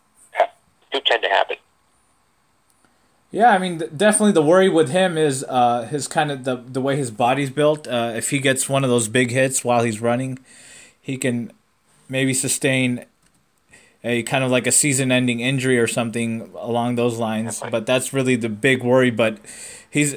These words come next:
Speaker 2: spe-, been spectacular. He has almost eight hundred rushing yards, six touchdowns. He's on pace <laughs> for a thousand rushing yards as, as a quarterback. I think he'll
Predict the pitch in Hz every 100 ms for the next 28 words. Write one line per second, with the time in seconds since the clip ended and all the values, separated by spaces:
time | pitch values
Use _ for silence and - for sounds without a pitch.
0 | - - - 160 151 147 139 135 131 151
1 | 139 147 147 139 135 135 143 139 147 139
2 | 143 127 127 - 139 131 127 - 131 -
3 | 139 - 143 135 127 120 135 135 147 139
4 | 131 - 202 - - 143 127 - - -
5 | - - - 135 - 151 165 160 156 151
6 | - 131 139 147 160 151 143 139 147 139
7 | 117 120 127 127 131 131 123 143 135 127
8 | 127 131 131 123 120 131 123 - 139 123
9 | 113